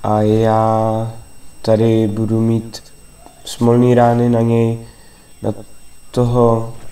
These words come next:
toho srábíka. Srábíka. Vidíte, skončil jsem to s, s dvouma kilama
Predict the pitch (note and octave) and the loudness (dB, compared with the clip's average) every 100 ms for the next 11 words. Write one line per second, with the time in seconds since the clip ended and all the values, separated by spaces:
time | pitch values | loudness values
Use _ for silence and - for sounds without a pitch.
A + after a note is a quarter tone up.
0 | - A2 A2+ A2+ A2 - - - - A2+ | -8 -4 -2 -4 -6 -12 -14 -12 -4 0
1 | G#2+ G#2 G#2 A2 - G#2+ A2 - A2+ A2 | 0 0 -4 -6 -8 -6 -6 0 0 0
2 | A2 - - - - - - - - - | -6 -12 -14 -14 -16 -18 -20 -20 -16 -12
3 | - G#2+ - A#2+ - A#2 - - - - | -8 -6 -4 -4 0 -2 -2 -8 -10 -14
4 | - - - - - - - _ - - | -14 -14 -16 -20 -20 -20 -20 _ -20 -20
5 | - - - G#2+ A2+ A#2 B2 A#2+ - - | -20 -14 -8 -6 -4 0 2 0 -4 -2
6 | A#2+ A#2+ A#2+ A#2+ B2 A#2+ A#2+ B2 A#2+ A#2+ | 0 0 -2 0 -2 -2 0 2 4 2
7 | A#2+ A2 A#2 A2+ A2+ A2+ A2 A2 - - | 0 -4 -2 -2 0 -2 -6 -10 -18 -20
8 | - - - - - - - - - - | -20 -20 -20 -20 -20 -20 -20 -20 -20 -20
9 | - _ - - - - - - - - | -20 _ -20 -20 -20 -20 -20 -20 -20 -20
10 | - - - - - - - - - - | -20 -20 -20 -20 -20 -20 -18 -14 -12 -8
11 | A2 A2 A#2 A#2 A#2 A#2 A#2+ A#2 A#2 A#2 | 0 2 4 2 0 2 4 4 4 2